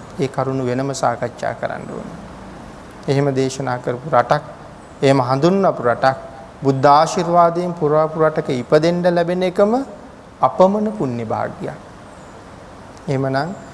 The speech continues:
එදාට එතෙන්ට එකතු වෙලා නාගදීප මහසෑය ගාවට වැඩලා උන්වහන්සේලා සියල්ලම දඹදිව ජයශ්‍රී මහ බෝධිය ගාවට වඩිනවා. දෙව්ලෝවල් වල,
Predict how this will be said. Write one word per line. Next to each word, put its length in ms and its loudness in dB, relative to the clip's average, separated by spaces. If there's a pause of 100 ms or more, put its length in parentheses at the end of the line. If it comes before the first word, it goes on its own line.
(200)
එදාට 420 6
එතෙන්ට 400 0
එකතු 320 2
වෙලා 280 0 (680)
නාගදීප 600 2
මහසෑය 580 -2
ගාවට 360 0
වැඩලා 420 -2 (560)
උන්වහන්සේලා 680 2
සියල්ලම 520 -2
දඹදිව 460 0
ජයශ්‍රී 440 -2
මහ 180 -4
බෝධිය 420 -2
ගාවට 340 0
වඩිනවා. 480 -4 (1400)
දෙව්ලෝවල් 720 8
වල, 160 6